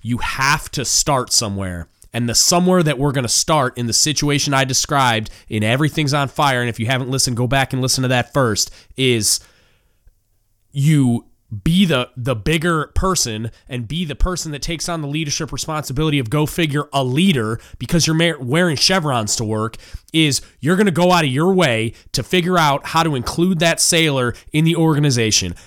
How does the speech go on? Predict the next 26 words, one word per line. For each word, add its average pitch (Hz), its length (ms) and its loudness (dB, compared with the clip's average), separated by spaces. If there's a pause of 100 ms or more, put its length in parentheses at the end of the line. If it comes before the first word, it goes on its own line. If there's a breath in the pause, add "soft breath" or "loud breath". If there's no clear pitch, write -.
And 123 80 -2
you're 170 100 2
gonna 185 100 4
do 170 140 2
whatever 165 480 2
it 156 180 -4
takes - 460 0 (160 soft breath)
to 143 100 -2
figure 165 420 0
out 147 300 2 (100)
how 170 260 2
to 170 100 2
include 165 320 0
that 147 180 0
sailor 156 320 0
in 147 100 0
the 147 120 2
organization. 135 640 0
I'll - 240 -20
tell 214 140 2
you 185 80 2
what 175 160 0
you're 120 100 -6
not 185 260 0
gonna 131 180 -2
do. 131 260 -2